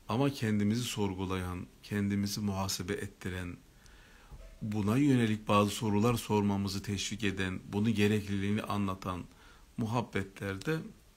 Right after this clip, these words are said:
biraz hani iğnenin ucu bize battığı için, canımızı yaktığı için ve sorgulamaktan kaçındığımız için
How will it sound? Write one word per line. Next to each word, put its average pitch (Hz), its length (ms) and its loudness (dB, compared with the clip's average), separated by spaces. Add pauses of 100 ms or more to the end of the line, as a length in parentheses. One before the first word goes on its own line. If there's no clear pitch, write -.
(680)
biraz 131 480 0
hani 117 320 0
iğnenin 120 600 2
ucu 113 420 0
bize 107 280 0
battığı 101 360 -2
için, 107 420 -2
canımızı 104 500 0
yaktığı 101 460 -2
için 117 520 -2
ve 104 100 0
sorgulamaktan 107 1300 0
kaçındığımız 98 840 -4
için - 380 -4